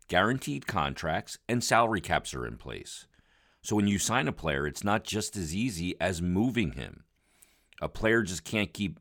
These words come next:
a team rather, can't just keep adding money and going, "I'll take this guy, I'll take this guy, I'll take this guy, I'll take that guy.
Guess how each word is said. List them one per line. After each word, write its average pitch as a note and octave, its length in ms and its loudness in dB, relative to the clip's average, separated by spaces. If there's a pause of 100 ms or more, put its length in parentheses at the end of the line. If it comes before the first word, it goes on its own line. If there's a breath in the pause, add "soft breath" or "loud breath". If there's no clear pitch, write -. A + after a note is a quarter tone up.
(120)
a D2 60 -4
team A#2 340 0
rather, D2+ 240 -2
can't - 340 -4
just - 180 -8
keep G#2 220 -2 (160)
adding F#2+ 540 2
money D#2+ 400 -2 (680)
and D#2+ 140 -4
going, E2 320 0 (100)
"I'll F2+ 120 4
take - 220 -2
this F#2 120 -4
guy, C#2+ 140 0
I'll B1+ 100 0
take F2+ 200 -8
this - 120 -10
guy, D#2 120 -2
I'll B1+ 120 -2
take F2 200 -6
this E2+ 140 -4
guy, D2 120 -6
I'll C2 100 -2
take E2+ 220 -8
that D#2+ 200 -2
guy. G#1 260 -8